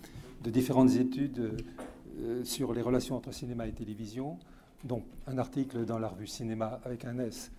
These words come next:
Penser la télévision avec le cinéma, euh, récemment, et aussi dans le cadre de la préparation d'un colloque international en deux mille neuf, organisé avec le concours de l'Institut national de l'audiovisuel, euh, qui sera,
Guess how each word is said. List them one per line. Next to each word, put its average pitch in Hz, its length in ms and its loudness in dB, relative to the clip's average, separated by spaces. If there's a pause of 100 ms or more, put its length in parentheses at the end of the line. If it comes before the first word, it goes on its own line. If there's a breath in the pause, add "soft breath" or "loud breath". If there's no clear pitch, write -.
(360 loud breath)
Penser 147 280 4
la 123 120 10
télévision 113 520 -2
avec 110 160 -4
le 110 80 -10
cinéma, 107 480 -8 (340 loud breath)
euh, 123 120 -12
récemment, 123 480 -4 (360 loud breath)
et 170 60 0
aussi 147 240 8
dans 151 120 12
le 143 40 12
cadre 170 200 12
de 131 40 12
la 131 80 12
préparation 143 560 4
d'un 117 140 0
colloque 131 460 2
international 131 600 -4
en 120 60 -6
deux 120 120 -4
mille 117 200 -4
neuf, 143 320 -2 (400 loud breath)
organisé 127 340 2
avec 117 160 2
le 120 80 -2
concours 127 400 -6
de 120 80 -6
l'Institut 127 500 -8
national 120 440 -6
de 107 80 -4
l'audiovisuel, 113 680 -4 (680 soft breath)
euh, 110 220 -8
qui - 160 -12
sera, 127 180 -4